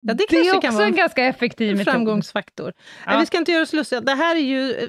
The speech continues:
Speaker 1: s-, säkert ett väldigt tråkigt och jobbigt tillstånd. Men då kan man alltså testa då galvaniska bad till exempel.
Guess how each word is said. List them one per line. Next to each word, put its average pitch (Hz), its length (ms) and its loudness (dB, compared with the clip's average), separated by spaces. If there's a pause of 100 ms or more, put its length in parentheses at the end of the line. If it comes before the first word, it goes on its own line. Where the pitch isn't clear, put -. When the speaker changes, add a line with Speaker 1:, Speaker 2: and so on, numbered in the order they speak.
Speaker 1:
s-, - 320 -16
säkert 233 360 -2
ett 240 100 -6
väldigt 269 480 -6
tråkigt - 500 -8
och 98 160 -2
jobbigt 101 380 -6
tillstånd. 196 460 -6 (520)
Men 370 180 -2
då 427 120 0
kan 427 160 -4
man 427 160 -2
alltså 311 200 -4
testa 247 400 -4
då 208 220 -2
galvaniska 277 840 -2
bad 226 440 -2
till 403 160 -4
exempel. 359 600 -4